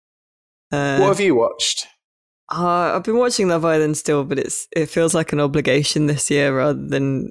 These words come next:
Speaker 1: any kind, you know, and I don't have to, 'cause the thing is, like, much like a heart beasting, watching Love Island does tarnish the soul, I think. And, and s-, so f-, for that kind of sacrifice,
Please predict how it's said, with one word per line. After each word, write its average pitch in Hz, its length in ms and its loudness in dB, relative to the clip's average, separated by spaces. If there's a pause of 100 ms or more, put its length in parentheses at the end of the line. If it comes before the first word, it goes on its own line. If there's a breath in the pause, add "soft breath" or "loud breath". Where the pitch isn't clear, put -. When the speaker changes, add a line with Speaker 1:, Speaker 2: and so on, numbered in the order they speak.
Speaker 1:
any 143 220 -2
kind, - 220 -6
you 156 120 -2
know, 135 220 -2 (720)
and 165 80 -4
I 165 80 0
don't 165 260 0
have 156 220 -2
to, - 100 -6
'cause 196 200 -6
the 220 100 -4
thing 247 220 2
is, 143 320 0 (100)
like, 147 360 -4 (360)
much 185 360 -2
like 165 240 0
a 156 100 -2
heart 156 340 -2
beasting, 147 640 -2
watching 156 380 0
Love 156 220 2
Island 151 480 2
does 147 260 2
tarnish 160 500 0
the 170 100 -2
soul, 170 500 2
I 180 100 2
think. 190 360 0 (440 loud breath)
And, 165 240 0 (180)
and 151 260 -2 (160)
s-, - 140 -10 (100)
so 156 380 2 (1120)
f-, - 200 -14
for - 200 -2
that 165 380 0
kind 160 240 -2
of 147 200 -4 (100)
sacrifice, - 840 -4